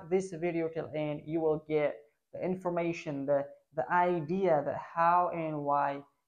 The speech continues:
this happens. So before jumping into the lesson, I wanna just, uh, want you to remind, uh, one of the laws of the exponents, uh,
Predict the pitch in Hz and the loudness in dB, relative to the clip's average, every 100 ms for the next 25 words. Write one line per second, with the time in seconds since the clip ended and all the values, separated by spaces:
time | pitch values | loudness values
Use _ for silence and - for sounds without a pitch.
0 | _ 147 147 147 - 143 135 135 131 127 | _ 0 0 0 -6 -2 -2 -4 -12 -14
1 | - _ _ _ _ _ - 151 143 143 | -16 _ _ _ _ _ -6 -2 0 -2
2 | - _ - 196 202 269 277 254 220 226 | -8 _ -2 -2 -2 0 4 4 4 2
3 | 220 208 214 196 180 175 208 214 - 147 | 2 0 -2 -2 -2 6 8 8 6 -4
4 | 156 156 _ _ - 180 233 247 190 208 | -4 -6 _ _ 2 6 6 4 2 0
5 | 208 202 - 180 170 165 156 - _ _ | 0 0 -6 0 2 2 0 -6 _ _
6 | _ 165 175 190 190 180 175 175 165 156 | _ 2 4 4 4 0 0 0 0 2
7 | 165 170 170 165 127 147 143 147 180 190 | 4 2 0 -4 -4 -2 0 0 -2 0
8 | 180 170 151 156 160 156 151 151 - - | 2 2 4 6 4 2 -4 -6 -10 -6
9 | 151 143 139 139 - _ _ _ _ _ | -4 -2 -2 -4 -12 _ _ _ _ _
10 | - 107 - | -6 -4 -4